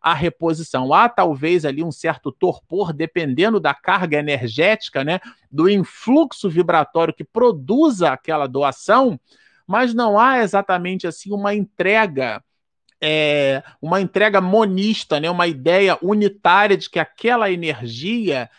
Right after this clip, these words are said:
saiu de mim e, portanto, eu não mais a possuo. Eu consigo produzir a, é, a sustentação daquele teor energético.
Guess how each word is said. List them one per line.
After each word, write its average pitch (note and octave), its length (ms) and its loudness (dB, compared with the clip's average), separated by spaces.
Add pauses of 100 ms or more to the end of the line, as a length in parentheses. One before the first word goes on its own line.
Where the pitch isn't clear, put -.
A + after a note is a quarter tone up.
saiu G#3+ 580 0
de E3+ 200 -6
mim A3 380 0
e, F3+ 60 2
portanto, A3 520 -2
eu A3 120 0
não G#3+ 240 -2
mais G3+ 380 0
a F#3+ 160 4
possuo. F3+ 580 0
Eu E3+ 140 -2
consigo A3+ 680 -4
produzir G3+ 920 0 (140)
a, C#3 200 0
é, C#3 300 0 (300)
a F#3 160 2
sustentação C4+ 1400 -2
daquele F3 380 -2
teor D#3+ 320 0
energético. B2 800 -6